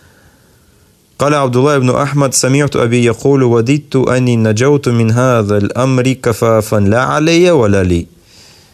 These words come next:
Значит, э, А-, Абдулла говорит, что слышал, как его отец, то есть имам Ахмад, говорил: «Я х-, мечтаю о том, чтобы я спасся из этого дела по нулям». То есть не, чтобы в итоге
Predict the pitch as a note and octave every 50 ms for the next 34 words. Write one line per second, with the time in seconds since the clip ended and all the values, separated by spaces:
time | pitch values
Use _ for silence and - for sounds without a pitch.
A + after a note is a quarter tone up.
0 | _ _ _ _ A2 A2 G#2+ - A#2 G2+ - - - _ _ _ _ _ _ _
1 | - - A2 A2 A#2 A#2 A2 - - G#2+ G#2+ A2+ A#2+ C#3 D3+ D3+ C3+ B2 B2 B2
2 | B2 C#3 C3 - - A#2+ - - D3+ D#3 - - A#2 - A2+ G#2 - A2 A2 A2
3 | G#2 C3+ D3+ D3 - B2+ - - - A2+ A#2 A2 A#2 A#2+ A#2 A#2+ A#2 A2+ G2+ G2+
4 | G#2 A2 A2+ A2+ B2+ C3+ A#2+ A#2 A#2 A#2+ A#2+ A2+ - - - - _ _ _ _
5 | _ - - - - G#2 G2+ F#2+ G#2+ G#2 - - - A#2+ B2 B2+ B2 A#2 G#2 G2
6 | - - G2+ - B2+ A#2+ A2 - - A2+ G2 G#2+ G#2+ G#2+ G#2+ - - - - B2+
7 | B2 A#2+ - - A#2+ G#2 G2+ G#2+ G2+ - A2 G2+ G2 F#2 F#2 G2+ G#2+ A#2 A#2+ A#2
8 | A#2 A#2 A#2 - - - _ _ _ _ _ - A2+ A2+ A2+ A2 G#2+ G#2+ G2 E2+
9 | E2 - - G2+ F#2 - - - G#2 G#2 G#2 A2 G#2+ - - - - - G2+ G2+
10 | G2+ G3+ - G3+ - - A2 G#2+ A2 A2+ G#2 -